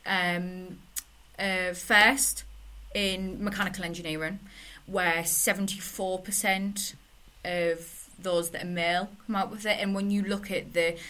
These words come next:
statistics of people moving into industry, it's, it gets lower for people, for women as they get older. But then the women that are in industry, or the women that go into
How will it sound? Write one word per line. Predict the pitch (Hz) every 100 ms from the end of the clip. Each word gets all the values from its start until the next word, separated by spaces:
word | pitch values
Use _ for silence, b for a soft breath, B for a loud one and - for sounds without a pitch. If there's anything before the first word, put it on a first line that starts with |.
| B
statistics | - 202 202 190 - 165 -
of | 180 170 165
people | - 190 180 175 160 156
moving | 208 233 262 190
into | 165 165 170
industry, | 160 160 - 180 175 233 B B B B
it's, | - 190 -
it | 196 -
gets | 160 -
lower | 208 196 180
for | 175 - 175 175 -
people, | - 185 175 180 175 165 156
for | -
women | 180 185 175 170 -
as | 175 175
they | 180
get | 170 175
older. | - 180 190 208 233 B B B -
But | -
then | 202 190 190
the |
women | 185 208 202 190
that | 180
are | 196 214 214
in | 170
industry, | 165 156 151 - 160 165 233 - - - - - - - -
or | - 185
the | 180
women | 175 180 175
that | 175 -
go | 180
into | 170 175 - 185 170 165 165